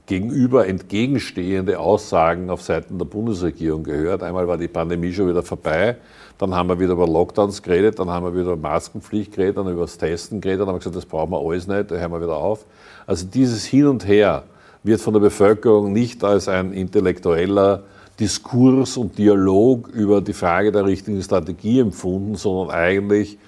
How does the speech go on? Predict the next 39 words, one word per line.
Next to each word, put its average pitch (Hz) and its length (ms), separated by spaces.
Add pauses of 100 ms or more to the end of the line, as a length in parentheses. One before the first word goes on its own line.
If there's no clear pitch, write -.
(160)
als 92 220
Unsicherheit 101 760
und 101 120
Unklarheit. 78 640 (560)
Und 95 360
das 101 140
führt 120 180
am 113 100
Ende 98 220
des 117 160
Tages 101 380
dann 110 280
zu 110 140
dem 101 500
Zustand, 110 380
in 104 80
dem 95 160
wir 104 80
jetzt 104 160
sind, 95 200
in 117 120
weiten 87 340
Teilen 82 220
des 98 160
Landes, 82 440 (360)
dass - 100
die 104 100
Menschen 92 380
gar 98 140
kein 127 180
Verständnis 87 560
mehr 90 160
für 95 100
irgendwelche 113 480
Maßnahmen 78 520
haben. 76 180
Und 85 180
das 90 120
ist 104 200